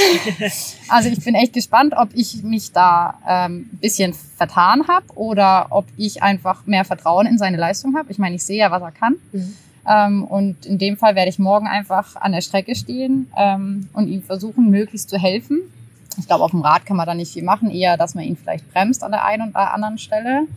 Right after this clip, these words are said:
Speaker 2: ähm, falls die Beine doch zu gut sind. Und beim Laufen werde ich halt einfach versuchen, je nachdem, <laughs> wie es ihm geht, ihn zu motivieren, je nachdem, ob es vielleicht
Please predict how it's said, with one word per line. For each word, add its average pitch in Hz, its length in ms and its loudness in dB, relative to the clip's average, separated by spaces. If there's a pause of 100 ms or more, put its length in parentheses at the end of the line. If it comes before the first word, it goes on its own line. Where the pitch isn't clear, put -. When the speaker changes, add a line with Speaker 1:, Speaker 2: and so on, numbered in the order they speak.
(440)
Speaker 2:
ähm, 190 420 2
falls 196 260 0
die 170 80 -16
Beine 175 300 0
doch 196 180 -2
zu 233 160 -4
gut 226 260 -10
sind. 208 160 -2
Und 180 140 -6
beim 170 140 -2
Laufen 170 300 0
werde 190 140 0
ich 180 80 -6
halt 180 100 -4
einfach 180 240 -12
versuchen, 196 580 -6 (1800)
je 196 220 4
nachdem, 196 480 6
<laughs> 160 40 4
wie 196 60 2
es 180 100 -2
ihm 170 160 -2
geht, 185 360 -2
ihn 180 160 -6
zu 196 120 -6
motivieren, 196 1080 0 (160)
je 185 100 -6
nachdem, 170 540 -6
ob - 120 -12
es - 120 -14
vielleicht - 280 -6